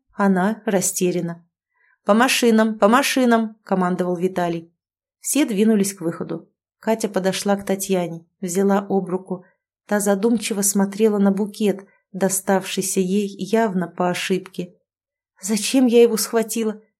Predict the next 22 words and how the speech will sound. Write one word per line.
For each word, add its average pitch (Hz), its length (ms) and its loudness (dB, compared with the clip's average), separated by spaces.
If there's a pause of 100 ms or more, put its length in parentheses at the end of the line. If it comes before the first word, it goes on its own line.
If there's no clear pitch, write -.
Достался 247 600 0
бы 196 140 -4
кому-нибудь 214 540 2
из 220 120 0
девочек. 214 540 0 (340)
Какое 330 460 2
замужество 285 680 2
в - 80 -10
сорок 220 360 0
лет?» 208 280 -2 (680)
«Психологи 214 680 0
говорят, 190 560 0 (240)
если 208 360 -2
хочешь 214 420 0
изменить 202 420 2
жизнь, 302 360 -2 (280)
это 240 240 0
надо 285 240 2
делать 262 420 0
именно 262 400 2
в - 80 -6
сорок. 196 520 -2